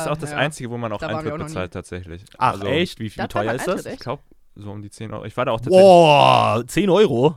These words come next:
Speaker 1: Ich,
Speaker 2: Das
Speaker 1: das
Speaker 2: ist
Speaker 1: ist die
Speaker 2: krass.
Speaker 1: einzigen Sachen, wo ich nicht hingehe. Finde ich ein bisschen so, ja, ist
Speaker 2: Und
Speaker 1: nicht so mein Vibe.
Speaker 2: manchmal, aber auch vor dem Barabend, machen die manchmal auch so Spiele, weil irgendjemand ist mal so ein random Typ zu mir hingekommen und meinte so, ich weiß gar nicht mehr, was er genau gesagt hat, irgendwie so, "Bist du Obama?" oder so. Und ich war so,
Speaker 1: Ja.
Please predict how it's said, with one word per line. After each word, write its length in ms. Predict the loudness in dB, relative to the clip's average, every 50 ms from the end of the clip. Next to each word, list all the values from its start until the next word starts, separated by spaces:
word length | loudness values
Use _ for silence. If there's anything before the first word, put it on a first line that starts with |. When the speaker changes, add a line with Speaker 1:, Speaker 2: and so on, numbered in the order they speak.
| -4
Speaker 1:
Ich, 200 | -12 -14 -14 -14 _
Speaker 2:
Das 80 | _ -10 -8
Speaker 1:
das 120 | -8 -6 -6 -6
Speaker 2:
ist 60 | -8
Speaker 1:
ist 40 | -6
die 60 | -4 -4
Speaker 2:
krass. 80 | -6 -6
Speaker 1:
einzigen 220 | -6 -8 -10 -10
Sachen, 200 | -10 -10 -10 -10
wo 80 | -12 -12
ich 60 | -12
nicht 140 | -12 -14 -16
hingehe. 280 | -16 -16 -14 -14 -14 -14
Finde 180 | -12 -12 -12 -12
ich 60 | -10
ein 60 | -12
bisschen 220 | -12 -12 -12 -12
so, 240 | -10 -8 -8 -8 -10 -12 _ _ -16
ja, 240 | -14 -12 -12 -12 -14
ist 60 | -16 _ _ _ _ _ -12 -10
Speaker 2:
Und 60 | -10
Speaker 1:
nicht 100 | -12 -12
so 60 | -12
mein 180 | -12 -10 -10 -10
Vibe. 80 | -10 -8
Speaker 2:
manchmal, 340 | -10 -10 -10 -10 -12 -10 -10
aber 120 | -8 -10 -10
auch 60 | -12
vor 140 | -12 -14 -14
dem 100 | -12 -12
Barabend, 260 | -14 -14 -14 -14 -16
machen 180 | -16 -16 -16 -16
die 80 | -16
manchmal 240 | -16 -16 -14 -16 -16
auch 60 | -18
so 100 | -18 -20
Spiele, 420 | -20 -20 -20 -20 -18 -18 -18 -18 -20 _ _ _ _
weil 120 | -20 -14 -12
irgendjemand 340 | -10 -10 -8 -10 -10 -12 -12
ist 60 | -14
mal 140 | -14 -14 -14
so 40 | -14
ein 80 | -14 -14
random 240 | -12 -12 -12 -12 -14
Typ 180 | _ _ _
zu 100 | -20 -16
mir 120 | -14 -12 -12
hingekommen 440 | -12 -12 -12 -14 _ -16 -16 -16 -14
und 80 | -14
meinte 220 | -14 -14 -14 -16 -16
so, 240 | -16 -16 -16 -16 -18 _ _ _ _ _ _
ich 140 | -20 -20 -20
weiß 160 | -20 -20 -18
gar 80 | -18 -16
nicht 100 | -16 -14
mehr, 80 | -16
was 140 | -16 -18 -18
er 60 | -18
genau 180 | -18 -16 -16 -16
gesagt 320 | -16 -16 -18 -18 -18 -18
hat, 180 | -20 -20 -20 _ _ _ _ _ _ _ _ _ _ _
irgendwie 260 | -20 -20 -18 -18 -18 -18
so, 360 | -16 -14 -12 -12 -12 -14 -16 _ _ _ _ _ _ _
"Bist 180 | -16 -16 -14 -14
du 80 | -14 -14
Obama?" 440 | -12 -10 -8 -8 -8 -6 -8 -8 -8
oder 200 | -10 -10 -12 -12
so. 120 | -14 -14
Und 80 | -14 -14
ich 100 | -12 -10
war 120 | -10 -10
so, 180 | -10 -8 -8 -6
Speaker 1:
Ja. 220 | -4 -4 -6 -8